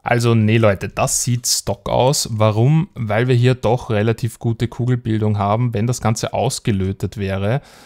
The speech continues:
da würden einige Balls irgendwo zusammenkleben, einige ganz weg sein. Also das sieht einfach nur aus, als wäre dieser, dieser Slot hier,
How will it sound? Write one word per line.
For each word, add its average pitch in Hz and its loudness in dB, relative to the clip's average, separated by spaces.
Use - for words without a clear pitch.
da 107 0
würden 131 4
einige 120 2
Balls 107 0
irgendwo 120 -2
zusammenkleben, 110 0
einige 104 -2
ganz 98 -4
weg 104 -4
sein. 101 -2
Also 107 -2
das 113 0
sieht 123 -4
einfach 110 -4
nur 110 0
aus, 101 -4
als 107 -4
wäre 104 0
dieser, 101 -2
dieser 110 -8
Slot - -12
hier, 101 -8